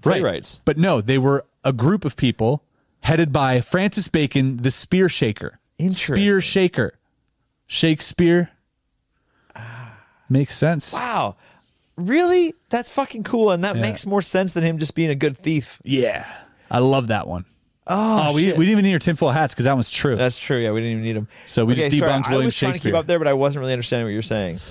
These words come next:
Speaker 2: Yeah. I know. I, I wasn't understanding what I was saying for a second,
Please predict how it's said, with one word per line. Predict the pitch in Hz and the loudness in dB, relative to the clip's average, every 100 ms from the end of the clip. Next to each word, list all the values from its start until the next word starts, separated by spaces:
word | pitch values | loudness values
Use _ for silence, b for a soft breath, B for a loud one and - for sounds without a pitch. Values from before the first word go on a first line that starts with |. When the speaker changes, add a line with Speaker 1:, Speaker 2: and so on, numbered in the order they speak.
| - - - - | -14 -14 -18 -10
Speaker 2:
Yeah. | - 87 - - _ _ - | -6 -6 -8 -20 _ _ -8
I | 143 175 | -2 2
know. | 190 | 2
I, | 147 156 | 2 0
I | 185 185 | 0 2
wasn't | 214 214 202 | 2 2 2
understanding | 175 151 190 175 156 | 0 0 0 2 2
what | 143 | 2
I | 139 143 | 2 2
was | 131 | 0
saying | 127 107 104 | -2 -4 -2
for | 123 110 | 0 0
a | - 123 | -2 -2
second, | 131 107 107 | -2 -2 -6